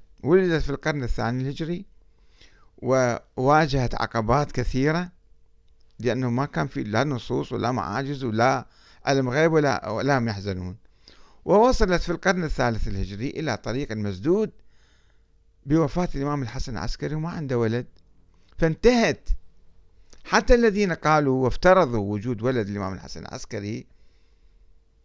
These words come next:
يعني، لم يحصلوا على إمام في الحقيقة. منذ ألف سنة، ألف ومئتين سنة الشيعة لا إمام لهم،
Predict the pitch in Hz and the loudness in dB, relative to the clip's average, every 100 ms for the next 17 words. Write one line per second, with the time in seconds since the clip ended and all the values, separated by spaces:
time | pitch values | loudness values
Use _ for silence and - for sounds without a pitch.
0 | _ _ _ - _ _ _ _ _ - | _ _ _ -20 _ _ _ _ _ -10
1 | 107 131 196 202 - 170 143 117 117 107 | -6 -2 0 0 0 0 0 0 -2 -2
2 | 110 104 - 90 78 87 - 76 - - | -2 -2 -2 -4 -10 -10 -10 -12 -14 -20
3 | _ _ _ - 156 135 139 156 123 - | _ _ _ -8 -2 0 0 -2 -4 -2
4 | 151 139 - - - _ - 160 135 139 | -2 -4 -8 -20 -20 _ -2 0 0 -2
5 | 127 - 160 143 139 - 113 147 147 151 | 4 4 4 0 -4 -4 -4 -4 -2 -2
6 | 160 - - _ 135 156 196 202 202 190 | -4 -8 -20 _ 0 2 2 0 0 0
7 | 151 127 107 90 | 0 -2 -4 -8